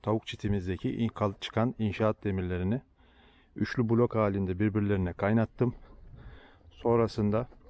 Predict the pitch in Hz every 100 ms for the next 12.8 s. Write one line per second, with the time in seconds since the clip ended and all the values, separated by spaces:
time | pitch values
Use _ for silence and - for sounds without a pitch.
0 | - - - _ - - - - - -
1 | - - - 117 110 110 107 104 101 90
2 | - - - - - - - - - -
3 | - - 110 95 107 117 107 101 - 98
4 | 90 87 85 - _ - - - - -
5 | - - - - 110 117 110 110 - 104
6 | 107 - 107 107 101 - - - - -
7 | _ _ - - - - - - - 147
8 | - 123 156 - 120 127 131 139 - 131
9 | 127 131 127 139 151 - - - _ _
10 | _ _ _ _ - 117 117 123 131 120
11 | 123 - 120 127 120 113 123 127 131 113
12 | 95 95 - 95 92 98 123